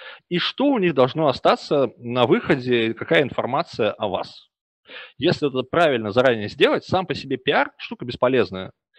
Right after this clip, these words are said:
Хуже того, я знаю кучу примеров, когда предприниматели, особенно начинающие, все свои силы только и делали, что пиарились. Там бизнес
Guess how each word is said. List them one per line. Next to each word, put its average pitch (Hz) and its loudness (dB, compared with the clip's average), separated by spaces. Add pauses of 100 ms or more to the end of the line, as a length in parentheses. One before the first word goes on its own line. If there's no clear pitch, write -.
(260)
Хуже 160 0
того, 180 2
я 120 2
знаю 143 0
кучу - 0
примеров, 185 2
когда 120 6
предприниматели, 131 2
особенно 113 -2
начинающие, 139 0 (440)
все 147 2
свои 131 4
силы 175 6
только 127 4
и 127 8
делали, 120 6
что 117 2
пиарились. 101 2
Там 98 -8
бизнес 127 2